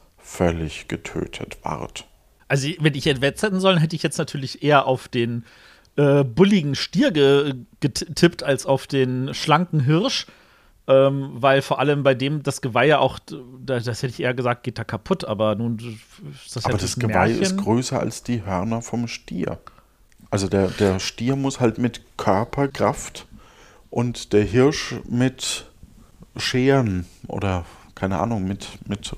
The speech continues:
Speaker 1: Rumwuchteln.
Speaker 2: Ich überleg gerade, weißt du, wenn der gläserne Sarg jetzt drumherum ist, dann hätten die beiden da beim Kampf das gesamte Glas kaputt gemacht.
Speaker 1: Höchstens ist es, äh,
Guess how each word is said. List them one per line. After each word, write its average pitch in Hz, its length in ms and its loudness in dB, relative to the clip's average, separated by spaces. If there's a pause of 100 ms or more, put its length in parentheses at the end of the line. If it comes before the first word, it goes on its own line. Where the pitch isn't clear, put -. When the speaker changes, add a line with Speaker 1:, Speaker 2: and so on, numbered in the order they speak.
Speaker 1:
Rumwuchteln. 135 640 -2 (1080)
Speaker 2:
Ich 147 120 -2
überleg 185 280 6
gerade, 139 300 4
weißt 165 220 2
du, 190 40 0
wenn 170 120 4
der 160 80 6
gläserne 190 420 4
Sarg 170 240 4
jetzt 202 160 -2
drumherum 180 380 2
ist, 160 120 0
dann 135 80 0
hätten 151 200 0
die 147 80 0
beiden 170 260 4
da 170 60 4
beim 139 200 2
Kampf - 260 -2
das - 180 -6
gesamte 135 340 -2
Glas 143 280 2
kaputt - 320 -6
gemacht. - 420 -12 (840)
Speaker 1:
Höchstens - 460 -4
ist 117 140 -2
es, 120 300 -6
äh, 110 420 0